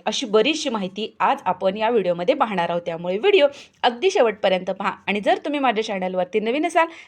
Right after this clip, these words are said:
तर चॅनलला सबस्क्राईब करा. संक्रांत आहे चौदा जानेवारीला साजरी केली जाणार आहे. पौष महिन्यात सूर्य जेव्हा मकर राशीमध्ये प्रवेश करतो तेव्हा मकर संक्रांत साजरी केली जाते. बघा, या व दिवसापासून सूर्याचे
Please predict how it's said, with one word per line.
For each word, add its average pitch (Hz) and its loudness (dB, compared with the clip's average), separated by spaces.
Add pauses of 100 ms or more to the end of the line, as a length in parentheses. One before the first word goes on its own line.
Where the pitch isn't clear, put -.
तर 220 4
चॅनलला 214 2
सबस्क्राईब 214 -2
करा. 180 -4 (480)
संक्रांत 208 -2 (100)
आहे 190 0
चौदा 208 2
जानेवारीला 180 0 (280)
साजरी 202 2
केली 202 2
जाणार 185 -2
आहे. 156 -8 (300)
पौष 302 2
महिन्यात 208 0
सूर्य 277 0 (100)
जेव्हा 220 2
मकर 214 2
राशीमध्ये 233 0
प्रवेश 214 0
करतो 196 -2 (100)
तेव्हा 226 4
मकर 220 2
संक्रांत 208 -2
साजरी 220 0
केली 160 -4
जाते. 151 -6 (380)
बघा, 262 4
या 247 2
व 247 4
दिवसापासून 196 0
सूर्याचे 220 0